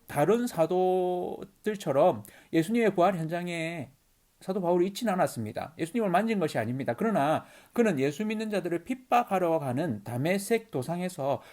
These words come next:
부활하신 예수님을 만났습니다. 그래서 스스로를, 그는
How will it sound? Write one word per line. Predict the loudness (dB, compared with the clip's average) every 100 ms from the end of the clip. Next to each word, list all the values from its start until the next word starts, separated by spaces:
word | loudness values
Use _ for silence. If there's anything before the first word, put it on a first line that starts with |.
| -6
부활하신 | 2 4 4 0
예수님을 | -2 -2 -2 2
만났습니다. | 2 2 -2 -10 -14 -16 _ _ _ _ _ _ _ _ _ _ _
그래서 | -2 0 2
스스로를, | 0 0 2 4 2 0 -10 _ _ _ _
그는 | 2 2 2 0